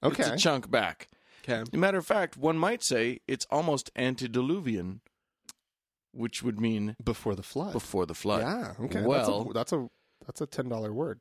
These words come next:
Speaker 1: it's not antediluvian because what we're talking about is a new tablet that has recently been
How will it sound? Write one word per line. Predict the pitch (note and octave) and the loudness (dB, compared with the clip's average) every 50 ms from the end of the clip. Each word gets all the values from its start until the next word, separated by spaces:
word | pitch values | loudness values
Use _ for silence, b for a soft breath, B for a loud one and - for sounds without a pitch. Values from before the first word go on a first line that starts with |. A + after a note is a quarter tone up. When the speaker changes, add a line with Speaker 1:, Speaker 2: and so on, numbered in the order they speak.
| _ _ | _ _
Speaker 1:
it's | - A#2+ G#2 - - | -4 -4 -2 0 0
not | A#2+ C3 D#3 F#3 G3 D3 | 2 4 4 4 4 2
antediluvian | A#2 A2 G2+ G#2+ G2+ F#2+ G#2 G#2 G#2+ A2+ G#2+ A2+ B2 C#3 C#3+ | 0 -2 -2 -4 -4 -4 -2 -2 -2 -2 0 0 0 0 0
because | C3+ B2 - C3 B2+ A#2 | -2 0 2 2 2 2
what | C3+ D3 C#3 | 2 0 0
we're | D3 | 0
talking | C#3+ D#3 D3 D3+ D3 D3+ D3 | 0 0 0 0 0 0 0
about | C#3+ B2 A#2 A2+ - - | 2 2 2 0 0 0
is | - B2 A#2 | 0 0 2
a | A#2+ A#2 | 2 2
new | A#2+ C3 D3+ E3+ | 2 2 0 0
tablet | - - F3 E3 F#3 G3+ D#3 C#3+ B2+ - - | -2 -2 0 0 2 2 2 2 0 0 -2
that | A#2+ A#2+ - - - | -4 -4 -4 -6 -6
has | A#2 A2+ A#2+ A#2 A2 | -4 -4 -4 -4 -6
recently | G2+ - B2 C#3 D3+ - E3+ D#3 D3+ D3 C#3 | -4 -2 0 0 0 0 -2 -2 0 -2 0
been | A#2 A2 B2 A#2+ A#2+ B2 B2 | 2 2 2 2 2 0 -2